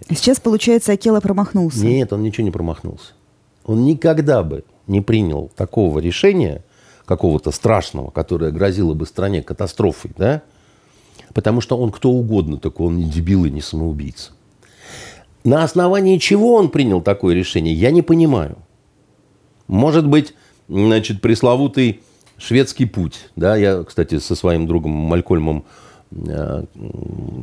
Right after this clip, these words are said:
Speaker 2: из Швеции долго разговаривал по поводу того, что у них в Швеции происходит. Там тоже удивительные вещи какие-то совершенно.
Speaker 1: То есть ноль ограничений?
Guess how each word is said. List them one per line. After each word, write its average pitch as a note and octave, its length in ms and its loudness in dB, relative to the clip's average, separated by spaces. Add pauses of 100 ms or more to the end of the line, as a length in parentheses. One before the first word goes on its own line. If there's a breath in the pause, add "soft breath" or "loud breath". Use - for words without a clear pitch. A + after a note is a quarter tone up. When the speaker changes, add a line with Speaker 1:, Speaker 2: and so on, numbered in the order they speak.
(220)
Speaker 2:
из C#2+ 100 -8
Швеции D#2 600 0
долго D2+ 1080 -2
разговаривал G2 600 0
по D#2 140 -2
поводу D2+ 260 -8
того, D#2 200 -4
что - 180 -14
у - 20 -8
них D#2 160 -8
в - 40 -16
Швеции E2+ 360 -4
происходит. D2 580 -8 (920 soft breath)
Там G#2+ 180 0
тоже G#2 240 2
удивительные D#2+ 540 0
вещи D#3 340 0
какие-то D2 460 -6
совершенно. C#2+ 640 -4
Speaker 1:
То - 160 -10
есть - 180 -2
ноль A#3 220 4
ограничений? F#3+ 920 0